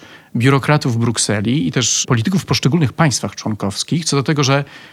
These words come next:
to wszystko zaczęło gwałtownie przyspieszać. To tak wzajemnie się nakręca. I czy twoim zdaniem to jest taka klimatyczna bańka, w której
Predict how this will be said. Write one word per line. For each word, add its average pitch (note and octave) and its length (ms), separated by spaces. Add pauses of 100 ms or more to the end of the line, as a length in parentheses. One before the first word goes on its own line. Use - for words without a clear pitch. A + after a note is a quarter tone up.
(260)
to A#2+ 100
wszystko - 320
zaczęło D#3 340
gwałtownie C#3+ 640
przyspieszać. - 680
To B2+ 140
tak A#2 300
wzajemnie C#3+ 680
się C3+ 380 (560)
nakręca. A#2+ 800
I A#2+ 140
czy C3 120
twoim E3+ 280
zdaniem D#3+ 260
to D#3+ 80
jest D3+ 140
taka C#3+ 280 (580)
klimatyczna D3 520
bańka, B2 440
w - 40
której A#2+ 280